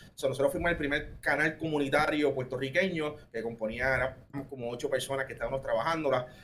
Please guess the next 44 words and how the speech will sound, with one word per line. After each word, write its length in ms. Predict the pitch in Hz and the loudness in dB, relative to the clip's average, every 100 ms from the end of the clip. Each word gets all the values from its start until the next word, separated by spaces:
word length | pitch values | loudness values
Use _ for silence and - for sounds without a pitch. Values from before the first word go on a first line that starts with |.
| - | -8
eh, 920 | 123 127 123 120 117 113 113 110 110 - | 0 2 4 4 4 4 2 0 -2 0
en 320 | 180 196 - - _ 135 | 2 2 -2 -16 _ -10
entrarle 380 | 135 135 151 | -2 4 6
a 60 | 160 | 6
Machinima 460 | 151 - 160 165 156 | 2 -2 0 0 0
de 60 | |
Estados 400 | - 143 151 - | 2 4 4 2
Unidos. 460 | 151 170 143 131 - - - - | 0 4 6 4 0 -12 -16 -10
Eh, 880 | 131 127 123 120 117 113 110 107 113 - | -4 -2 -2 -2 0 0 0 -2 -4 -10
eh, 360 | 120 117 110 120 | -4 -2 -2 -4
y 100 | 127 | -4
fue 160 | 131 | 2
uno 200 | 139 165 | 4 4
de 60 | 170 | 0
esos, 340 | 180 175 170 160 | 4 4 2 -2
una 120 | 175 | 0
de 40 | |
esas 140 | 180 - | 0 -4
cosas 300 | 180 135 - | -6 -6 -4
que, 340 | 135 123 110 | -2 -2 -2
una 180 | 139 180 | 0 0
de 60 | 180 | 0
esas 180 | 196 - | -4 -4
primeras 400 | 170 175 190 - | 0 4 4 0
experiencias 800 | - - 131 208 - - 151 - - - _ _ - | -4 -2 0 2 0 -2 -2 -4 -12 -20 _ _ 0
que 140 | 143 | 6
yo 80 | 156 | 6
creo 120 | 185 | 6
que 120 | 180 | 4
me 120 | 160 | 4
llevaron, 520 | 147 139 170 190 156 139 | 6 8 8 6 4 4
¿verdad? 200 | 135 135 | 4 2
A 20 | |
ser 160 | 165 - | 0 0
parte 540 | 156 156 165 160 156 | 0 0 0 0 0
de 120 | 139 | 0
Yo 80 | 147 | 2
Soy 160 | - 160 | 0 -4
Un 80 | 160 | 0
Gamer 380 | 180 175 139 | 0 0 0
y 60 | 127 | 0
a 80 | 127 | 0
decir, 280 | 127 143 131 | 2 0 0
"Mano, 400 | 180 143 - | -2 -2 -6